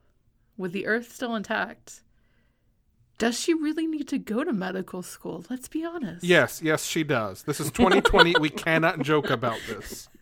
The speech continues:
Speaker 1: <laughs>
Speaker 2: Medical
Speaker 1: Okay,
Speaker 2: school.
Speaker 1: fair.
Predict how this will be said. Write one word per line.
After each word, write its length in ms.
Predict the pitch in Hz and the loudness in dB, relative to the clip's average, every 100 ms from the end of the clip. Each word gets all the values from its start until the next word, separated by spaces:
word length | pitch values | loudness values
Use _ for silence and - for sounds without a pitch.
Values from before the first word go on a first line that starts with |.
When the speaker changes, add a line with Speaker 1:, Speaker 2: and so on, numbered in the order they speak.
| - | -14
Speaker 1:
<laughs> 60 | 262 _ 302 - - 339 _ - - - _ - - - - - | -14 _ -18 -16 -16 -16 _ -20 -20 -20 _ -18 -12 -10 -10 0
Speaker 2:
Medical 420 | 160 190 247 277 | 10 12 12 10
Speaker 1:
Okay, 20 | 262 | 8
Speaker 2:
school. 300 | 311 233 214 | 6 8 10
Speaker 1:
fair. 380 | 269 220 202 | 12 10 8